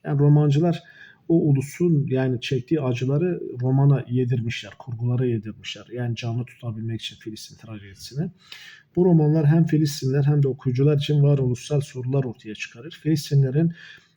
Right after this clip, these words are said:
trajik hikayelerini anlatmak, sonunda onların çalınmış vatanlarına geri döndürmeye yardımcı olacak mı? Yoksa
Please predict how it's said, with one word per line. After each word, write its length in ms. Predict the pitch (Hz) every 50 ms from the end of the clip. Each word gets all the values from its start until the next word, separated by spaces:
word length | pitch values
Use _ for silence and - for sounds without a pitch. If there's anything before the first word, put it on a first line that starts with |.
| _ _
trajik 400 | - 147 151 147 143 151 - -
hikayelerini 600 | 143 - - 135 131 127 123 120 123 127 139 147
anlatmak, 500 | 139 127 110 101 101 _ - 123 139 -
sonunda 360 | - - 139 139 139 143 147
onların 340 | 147 139 135 135 139 147 151
çalınmış 500 | 143 - - 131 131 139 147 147 147 147
vatanlarına 560 | 131 120 - 123 123 123 123 123 120 143 139
geri 300 | 131 127 127 131 139 139
döndürmeye 500 | 139 135 123 117 117 117 110 117 120 120
yardımcı 440 | 117 120 123 117 117 123 127 139 143
olacak 420 | 131 120 113 107 - 101 - _
mı? 80 | 156 175
Yoksa 460 | 185 175 165 - - - 151 170 -